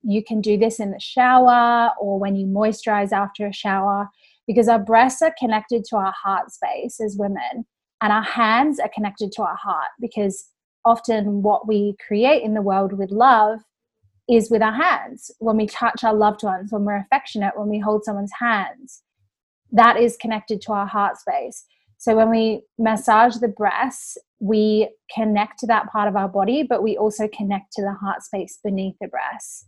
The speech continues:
and we connect to ourselves. And that's a really beautiful self-love practice that has really changed a lot for me. And it sounds really simple.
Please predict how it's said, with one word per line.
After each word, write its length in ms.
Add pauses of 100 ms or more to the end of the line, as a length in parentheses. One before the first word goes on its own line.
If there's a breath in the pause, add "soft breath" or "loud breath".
and 340 (400 soft breath)
we 140
connect 300
to 80
ourselves. 580
And 140
that's 220
a 60
really 220
beautiful 540
self-love 540
practice 600
that 160
has 240
really 440 (440)
changed 480
a 80
lot 280
for 100
me. 340 (100)
And 120
it 100
sounds 320
really 220
simple. 580